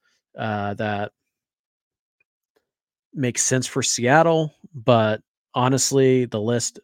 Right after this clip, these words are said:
maybe two of these guys I would classify as likely movers. So it, it, it's, you know, it's a bit of a, a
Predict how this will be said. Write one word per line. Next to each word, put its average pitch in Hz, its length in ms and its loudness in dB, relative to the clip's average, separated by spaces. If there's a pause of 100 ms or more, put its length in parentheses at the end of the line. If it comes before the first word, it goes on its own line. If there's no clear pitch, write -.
maybe 117 460 -4
two 127 320 -4
of 123 80 0
these 123 200 0
guys 123 420 0
I 113 120 -4
would 117 120 -4
classify 113 580 -4
as 101 320 -8 (760)
likely 107 520 -8
movers. 117 600 -6 (200)
So 101 500 -6
it, 104 180 -6
it, 113 260 -10
it's, - 420 -8
you 117 60 -8
know, 107 140 -8
it's 104 100 -12
a 110 60 -16
bit 117 100 -4
of 107 100 -6
a, 101 480 -8
a - 0 -